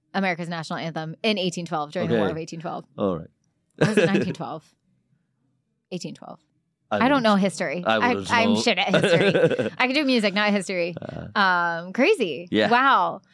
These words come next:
Speaker 1: So you're doing that. So you're used to being on stage.
Speaker 2: Yeah.
Speaker 1: So you get right up and you're just like, "I'm funny."
Speaker 2: Uh, I never thought, uh, because I'm,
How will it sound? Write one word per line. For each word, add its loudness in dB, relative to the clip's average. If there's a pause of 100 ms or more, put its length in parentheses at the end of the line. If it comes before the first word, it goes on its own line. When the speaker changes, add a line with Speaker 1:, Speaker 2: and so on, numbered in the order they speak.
(140)
Speaker 1:
So -4
you're 2
doing 2
that. 2
So -6
you're -2
used -2
to -4
being 2
on -2
stage. -2
Speaker 2:
Yeah. 0
Speaker 1:
So -4
you 2
get 2
right 4
up 2
and -2
you're -4
just -6
like, 0
"I'm 0
funny." -8 (540)
Speaker 2:
Uh, 6 (160)
I 4
never 6
thought, 4
uh, 6
because 0
I'm, 2